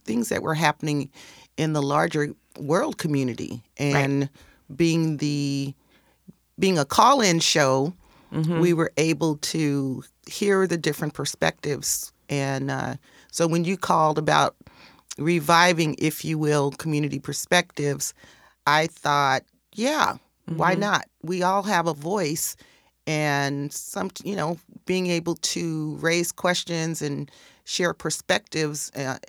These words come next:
Speaker 1: on anything about life can only be helpful to everybody out there who is going through.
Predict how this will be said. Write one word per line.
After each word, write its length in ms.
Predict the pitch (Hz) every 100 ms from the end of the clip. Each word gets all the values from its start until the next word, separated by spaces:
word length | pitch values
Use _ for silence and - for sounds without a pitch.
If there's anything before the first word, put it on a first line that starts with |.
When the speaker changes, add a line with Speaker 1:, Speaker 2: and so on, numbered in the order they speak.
| -
Speaker 1:
on 280 | 151 151 151 _ -
anything 480 | 285 285 254 165
about 320 | 143 143 127 -
life 500 | 135 131 123 - - - - _ _ _ _ _ -
can 220 | 202 180
only 220 | 190 190
be 180 | 170 165
helpful 500 | 165 208 214 160 147
to 300 | - 151 - _ _ -
everybody 640 | 160 165 175 165 160 151 -
out 240 | 165 185 -
there 240 | 151 156
who 260 | 165 165 156
is 120 | 143
going 300 | 156 147 143
through. 520 | - 175 196 160 120